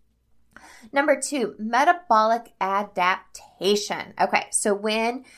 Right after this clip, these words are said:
you drastically reduce your calorie intake, 'cause I know y'all are seeing this online where everyone's like, "You just gotta restrict your calories. You have to be in a calorie deficit." Yes, but sometimes we're doing it hardcore and your metabolism <laughs> is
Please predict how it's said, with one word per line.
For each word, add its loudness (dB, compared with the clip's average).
you -4
drastically 0
reduce -4
your -2
calorie 0
intake, -8
'cause -6
I 4
know 2
y'all 4
are 0
seeing -10
this -8
online -6
where -2
everyone's -4
like, -4
"You -12
just -12
gotta -6
restrict -6
your -10
calories. 0
You -8
have 0
to -12
be -6
in -6
a -8
calorie -2
deficit." -2
Yes, 2
but -2
sometimes 2
we're -6
doing -6
it -6
hardcore 4
and 0
your -2
metabolism 2
<laughs> -6
is 0